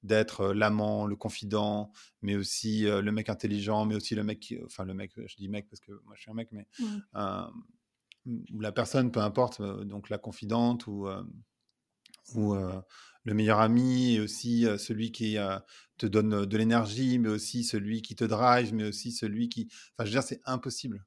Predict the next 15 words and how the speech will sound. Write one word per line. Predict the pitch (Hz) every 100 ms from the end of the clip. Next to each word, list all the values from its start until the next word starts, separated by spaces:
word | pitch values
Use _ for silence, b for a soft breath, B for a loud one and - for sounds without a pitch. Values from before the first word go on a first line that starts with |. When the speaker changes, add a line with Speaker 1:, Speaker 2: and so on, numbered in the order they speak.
| -
Speaker 1:
Personne | 123 - 139
Speaker 2:
Mm. |
Speaker 1:
peut | 123
faire | 117 101
ça, | 107
en |
fait. | - 98
C'est, | - -
c'est | - 107
Speaker 2:
Mm. |
Speaker 1:
des | 104
attentes | 110 131 127
qui | 107
sont | - 101 95 95 95 113 _
inatteignables. | 123 117 117 110 123 107